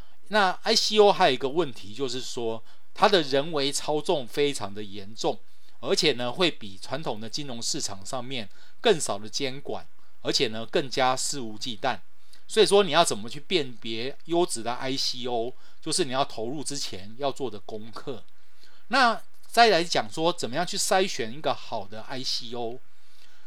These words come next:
观察重点第一个，就是说这个应用的情境哦，是不是用到区块链的技术，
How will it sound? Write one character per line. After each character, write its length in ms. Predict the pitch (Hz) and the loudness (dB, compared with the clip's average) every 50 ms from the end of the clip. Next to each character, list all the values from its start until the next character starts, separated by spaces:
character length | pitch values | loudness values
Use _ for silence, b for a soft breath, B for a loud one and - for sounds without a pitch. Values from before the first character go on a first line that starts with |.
| b b b b b | b b b b b
观 160 | - 240 254 | 2 2 2
察 200 | 214 151 156 175 | 4 4 4 4
重 200 | 185 - 220 180 | 4 4 2 0
点 220 | - 131 107 101 113 | 0 -2 -4 -4 -4
第 160 | - 151 147 | -4 -4 -4
一 40 | 147 | -2
个， 240 | - 147 120 107 - - - - - - - - - - - - - - - - - - - - - - | 0 -2 -2 -2 -2 -4 -6 -6 -6 -6 -4 -4 -4 -6 -6 -6 -6 -6 -6 -6 -6 -6 -6 -6 -6 -6
就 120 | - - 220 | -2 0 2
是 60 | 208 | 4
说 240 | - 214 208 208 B B B B B | 6 6 4 4 B B B B B
这 100 | - 277 | 0 2
个 120 | - 208 | 2 2
应 240 | 185 226 240 220 214 | 2 2 0 0 2
用 120 | 240 226 | 2 0
的 80 | 180 151 | 0 0
情 320 | - - - 131 117 135 | 0 0 -2 -2 -4 -4
境 260 | 151 - 190 156 123 110 | -4 -2 -2 -2 -4 -4
哦， 160 | 95 92 92 - | -6 -6 -4 -2
是 200 | - - 226 196 | 0 2 2 2
不 120 | 135 147 | 2 2
是 220 | 143 - 175 143 | 2 2 0 2
用 180 | 160 190 160 139 | 2 2 2 4
到 220 | 135 156 139 120 | 4 4 4 4
区 280 | - - - - 165 175 | 4 0 -4 -4 -4 -4
块 260 | 170 - - 185 143 | -4 0 2 2 2
链 200 | 135 151 139 110 | 2 0 -2 -4
的 80 | 107 104 | -4 -4
技 240 | 98 - - 135 104 | -4 -4 -4 -4 -4
术， 300 | - - - 117 101 90 | -4 -4 -4 -4 -4 -4